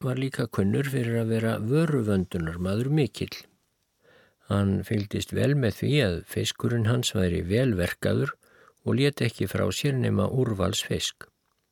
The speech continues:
Enda varð Flatö klippfisk frægur á markaði Kaupmannahafnar og greitt mun hærra fyrir hann en annan fisk. Lausakaupmönnum varð tíðförult til Flateyjar um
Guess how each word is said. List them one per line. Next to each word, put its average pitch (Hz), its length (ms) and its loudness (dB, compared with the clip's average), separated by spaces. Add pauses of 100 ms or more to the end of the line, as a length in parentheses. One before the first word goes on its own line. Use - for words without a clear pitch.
(800)
Enda 98 240 2
varð 95 320 2 (160)
Flatö 120 720 0
klippfisk - 720 0 (320)
frægur 110 560 0
á 87 80 2
markaði 98 580 0
Kaupmannahafnar 85 720 0 (240)
og 92 160 -2
greitt 104 320 -2
mun 127 400 2
hærra 92 260 0
fyrir 90 300 -4
hann 147 320 2
en 139 160 2
annan 92 320 0
fisk. - 340 -8 (2250)
Lausakaupmönnum 113 1120 0
varð 110 400 0 (180)
tíðförult 107 800 0
til 113 260 0
Flateyjar 104 680 -2
um 104 180 2